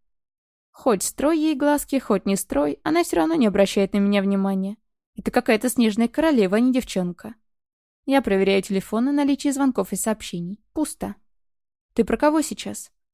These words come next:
Интересуюсь я, избавляю себя от экипировки. Мне действительно интересно. Просто не замечал раньше, чтобы Стасик наш заигрывал с тёлками. Если честно, я вообще предполагал, что он того, с другого полюса. Даже задницей к нему боялся лишний раз повернуться.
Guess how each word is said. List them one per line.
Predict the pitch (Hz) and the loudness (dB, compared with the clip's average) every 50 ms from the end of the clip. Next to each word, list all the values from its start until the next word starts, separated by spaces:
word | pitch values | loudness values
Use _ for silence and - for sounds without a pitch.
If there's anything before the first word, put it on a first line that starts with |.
| _ - | _ -4
Интересуюсь | 247 240 254 233 240 - 240 226 220 - - | -2 0 2 2 2 2 2 2 2 0 0
я, | 208 202 226 269 - - | 0 0 0 0 -4 -6
избавляю | 302 285 - - 302 294 226 240 233 254 254 | -6 -4 0 2 2 2 2 2 2 2 0
себя | - - 202 196 196 | -2 -2 -2 -2 -2
от | 185 208 | -2 -4
экипировки. | 180 - - - 226 202 180 - - - - 226 220 _ _ _ _ _ _ _ _ - | -8 -10 -6 -6 -4 -4 -4 -8 -10 -18 -20 -20 -20 _ _ _ _ _ _ _ _ -4
Мне | 208 214 208 | 0 0 0
действительно | 180 175 - - 208 185 214 196 196 | 0 -2 -4 -4 -4 -2 -2 0 0
интересно. | 196 202 202 - 240 269 285 269 - - 190 - - _ _ _ _ _ _ - | 0 0 0 -2 -2 -2 -2 -4 -6 -8 -10 -14 -16 _ _ _ _ _ _ 2
Просто | 277 294 - - | 2 2 2 2
не | 294 294 294 | 2 2 2
замечал | 294 311 339 339 - 381 339 233 | 2 2 0 -2 0 0 0 0
раньше, | 214 247 294 359 - 240 | 0 0 -2 -4 -4 -6
чтобы | 214 - 196 185 202 | -6 -6 -4 -4 -4
Стасик | - - 202 214 262 - - - | -4 -2 -2 -2 -2 -4 -4 -2
наш | 277 240 202 175 | 0 0 0 0
заигрывал | 175 190 190 175 202 196 202 226 | -2 -2 -2 -2 -4 -4 -4 -6
с | - - | -8 -6
тёлками. | - 320 302 240 - - 175 175 185 - _ _ _ _ _ _ _ _ - | -6 -4 -4 -4 -4 -6 -8 -8 -10 -12 _ _ _ _ _ _ _ _ -2
Если | 202 202 196 185 | 0 2 2 2
честно, | - 196 190 - 196 | 0 0 0 0 2
я | 190 185 | 2 2
вообще | 185 196 190 - - 294 | 2 2 0 0 -2 -2
предполагал, | 359 - 330 - - 208 202 196 190 196 190 190 | -2 -2 -4 -2 2 2 2 4 4 2 2 0
что | - - - 196 | -2 -4 -4 -2
он | 185 180 180 - | -2 -2 -6 -6
того, | _ - 247 269 240 202 170 180 | _ -2 -2 0 0 -2 -6 -8
с | - | -8
другого | - 233 247 233 214 175 185 | -8 -6 -2 -2 0 -2 -2
полюса. | - - 254 220 196 180 - - - - - _ _ _ _ _ _ _ _ | -4 -2 -2 -2 -2 -4 -8 -14 -18 -20 -20 _ _ _ _ _ _ _ _
Даже | - 294 285 302 | 0 2 2 2
задницей | 247 240 240 262 392 359 - - - | 2 2 0 0 0 -4 -4 -4 -2
к | - | -2
нему | 208 196 190 | 0 0 0
боялся | 180 202 196 196 196 190 - - 202 | 2 2 2 2 2 0 0 -2 -4
лишний | 190 - - 208 196 | -4 -4 -4 -2 -2
раз | 196 190 - | -2 -2 -4
повернуться. | - - 190 190 185 190 185 180 - - - 226 | -6 -6 -6 -4 -4 -4 -4 -6 -8 -12 -14 -16